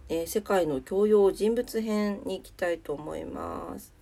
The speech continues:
今日は四人目ですね。はい。えー、悪人と書いてありますけど、アメンパヌファ。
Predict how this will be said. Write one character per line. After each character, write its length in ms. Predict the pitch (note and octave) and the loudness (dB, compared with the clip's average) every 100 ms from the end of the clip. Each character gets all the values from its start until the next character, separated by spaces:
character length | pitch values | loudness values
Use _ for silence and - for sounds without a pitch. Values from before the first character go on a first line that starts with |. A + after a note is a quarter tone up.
| _ - _ _ _ _ _ _ _ _ _ _ _ _ _ _ - | _ -20 _ _ _ _ _ _ _ _ _ _ _ _ _ _ -6
今 120 | C#4 | 2
日 20 | |
は 80 | B3+ | 4
四 160 | F3 E3 | 6 4
人 160 | G#3+ | 4
目 140 | B3+ C4+ | 4 4
で 100 | C4+ | 4
す 160 | - | 0
ね。 340 | C#3+ D3 D3 C#3+ _ _ _ _ | -2 -2 -2 -6 _ _ _ _
は 240 | - D#3+ D3+ | -8 -4 -4
い。 160 | B2+ _ _ D#3 | -6 _ _ -6
え 280 | D3 C#3 | -4 -4
ー、 40 | - _ _ - | -8 _ _ -16
悪 360 | - - B3 A#3+ | -16 -4 2 6
人 220 | A3+ G#3 | 6 4
と 100 | G3 | 0
書 120 | F3+ | 0
い 20 | |
て 60 | C3+ | 0
あ 20 | |
り 60 | - | -4
ま 60 | |
す 100 | - | -6
け 60 | - - | -8 -6
ど、 180 | C#3+ C3+ - - - - - | -6 -6 -14 -20 -20 -14 -4
ア 120 | F#3+ | 6
メ 180 | B3+ C#4+ | 8 8
ン 160 | C4 - - | 6 2 -4
パ 160 | G#3 | 2
ヌ 260 | G3+ G#3+ - _ _ _ | 6 6 6 _ _ _
フ 100 | - | -6
ァ。 140 | G#2+ | -6